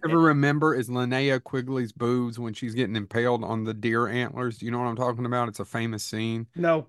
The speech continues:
Speaker 2: don't remember it
Speaker 1: Well,
Speaker 2: at all.
Speaker 1: it's famous for people who are straight
Speaker 2: And
Speaker 1: and
Speaker 2: which
Speaker 1: male.
Speaker 2: one is it? Which one is it where he comes back and he has, he has a dome for a head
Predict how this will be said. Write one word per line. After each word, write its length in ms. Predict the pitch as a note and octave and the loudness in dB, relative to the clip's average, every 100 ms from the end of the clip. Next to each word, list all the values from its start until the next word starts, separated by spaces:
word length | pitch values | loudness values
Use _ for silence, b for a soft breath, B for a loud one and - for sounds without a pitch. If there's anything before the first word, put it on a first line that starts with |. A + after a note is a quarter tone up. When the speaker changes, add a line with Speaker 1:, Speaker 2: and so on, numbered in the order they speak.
| - | -6
Speaker 2:
don't 160 | D#3+ | -4
remember 380 | E3+ E3 D#3+ D3+ | -2 -2 -4 -6
it 100 | C#3+ _ _ | -8 _ _
Speaker 1:
Well, 320 | D#3 E3+ F3+ | 6 8 8
Speaker 2:
at 40 | D#3 | 6
all. 40 | |
Speaker 1:
it's 140 | D3 - | 2 2
famous 480 | F#3 F#3+ G#3+ A3 | 4 6 6 4
for 180 | - F#3 | 4 2
people 400 | D3+ F3+ E3+ F3 | 6 4 6 2
who 160 | D3 D#3 | 4 2
are 120 | D3 | 0
straight 640 | - - C#3 A2+ F2 - _ _ - | -4 -6 -4 -4 -6 -18 _ _ -2
Speaker 2:
And 100 | F3+ | 0
Speaker 1:
and 100 | F#3 | 2
Speaker 2:
which 180 | A#3+ - | 0 0
Speaker 1:
male. 0 | |
Speaker 2:
one 200 | C#4+ C#4 | 2 4
is 140 | C4 | 2
it? 200 | B3+ - | -2 -8
Which 220 | G3+ A3+ G#3+ | -6 -6 -4
one 180 | B3+ | -4
is 140 | A#3+ G#3+ | -2 -4
it 120 | F#3+ | -2
where 120 | F#3 | 0
he 120 | F3 | 0
comes 280 | E3 F3 E3 | 0 -2 -2
back 340 | D3 D#3 D#3 D#3 | 0 0 0 0
and 80 | |
he 120 | D3 D#3+ | 0 0
has, 240 | D3 - - | -2 -6 -8
he 320 | E3+ D3+ D3 | -2 0 2
has 140 | D#3+ D3 | 2 0
a 60 | C#3+ | -2
dome 420 | D3 D3+ D#3 D3 | 0 0 0 -4
for 200 | D#3 D3 | -4 -4
a 60 | D3 | -2
head 200 | D#3 | -4